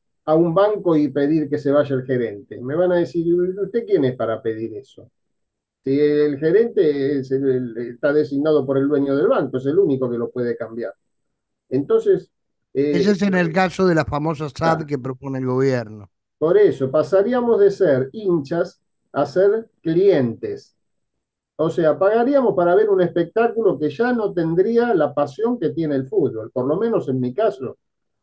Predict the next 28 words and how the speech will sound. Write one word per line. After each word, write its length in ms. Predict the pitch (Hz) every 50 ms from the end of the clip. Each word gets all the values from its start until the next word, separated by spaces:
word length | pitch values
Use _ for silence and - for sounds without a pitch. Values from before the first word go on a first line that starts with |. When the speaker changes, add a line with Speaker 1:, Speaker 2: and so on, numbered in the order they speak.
| _ _ _
Speaker 1:
eh, 160 | - 123 123 127
yo 280 | 127 151 196 240 240
me, 180 | 208 190 165 147
me 80 | 139
entusiasmo, 680 | 139 135 131 131 135 131 135 180 208 226 226 202 190 170
me 120 | 147 139
emociono 680 | 127 131 135 135 135 175 208 233 240 233 214 180 156
y 80 | 139 123
sufro 480 | - - 185 233 240 - - 180 151 123
por 140 | 131 131 131
Independiente 800 | 131 131 131 135 135 139 139 143 165 220 247 269 247 - 208 135
porque 320 | 131 123 110 - - 117
lo 160 | 117 123 135
siento 480 | 135 - 165 175 180 185 175 147 131 120
mío. 480 | 131 180 220 196 143 117 104 95 92 _ _ _ _ _ _ _ _ _ _ _ _ _ _ -
Ahora, 300 | 127 143 151 147 143 135
si 140 | 131 135 233
es 60 | 233
propiedad 540 | - 214 196 185 - 147 147 156 185 196 185
privada 520 | - 147 143 151 180 196 202 190 175 147
de 80 | 139 147
una 220 | 156 151 147 131
persona 500 | 123 131 127 127 127 - 180 190 190 160
o 120 | 139 135 127
empresa, 720 | 120 123 123 196 214 269 269 269 - - 123 101 90 - _ _ _ _ -
yo 160 | 196 226 247
no, 160 | 247 185 143
no, 380 | 123 120 120 135 131 120 -